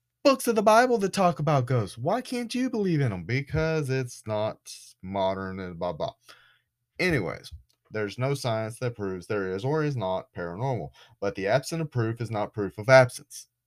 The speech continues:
So that being said, bleh. <laughs> Poop on you. Anyway, so the reason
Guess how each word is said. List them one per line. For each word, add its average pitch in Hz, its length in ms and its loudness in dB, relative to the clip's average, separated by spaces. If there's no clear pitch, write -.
So 82 340 -6
that 92 240 0
being 165 200 -2
said, 82 340 -4
bleh. 127 440 8
<laughs> 170 520 4
Poop 160 220 6
on 95 180 4
you. 69 100 -8
Anyway, 104 260 0
so 113 240 6
the 113 120 0
reason 143 540 4